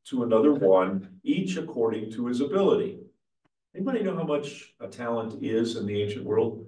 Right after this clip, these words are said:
How much money it is? For your average ordinary worker, it's ten years' wages, one talent. Yeah, so it's not a paltry sum. It's not a little sack like you saw in the,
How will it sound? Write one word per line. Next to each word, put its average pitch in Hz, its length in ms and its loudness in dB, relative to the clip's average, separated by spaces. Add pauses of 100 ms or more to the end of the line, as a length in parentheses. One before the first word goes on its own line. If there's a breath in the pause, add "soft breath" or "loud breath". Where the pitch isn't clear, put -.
(160)
How 117 60 -8
much 113 200 -4
money 117 260 0
it - 60 -2
is? 113 240 -4 (3000)
For 143 220 8
your 117 580 8 (120)
average 151 840 2 (180)
ordinary 120 760 4
worker, - 500 -2 (1040)
it's - 280 -10
ten 143 360 0
years' 113 420 -2
wages, - 680 -8 (100)
one 113 420 2
talent. 113 480 -2 (720)
Yeah, 104 300 2
so 143 220 6
it's 139 140 6
not 196 200 8
a - 80 4
paltry 120 340 6
sum. 127 320 2
It's 104 160 0
not 147 140 6
a 147 40 6
little 139 200 6
sack - 480 2
like - 160 -2
you 101 80 -8
saw - 260 4
in 101 80 -2
the, - 220 -6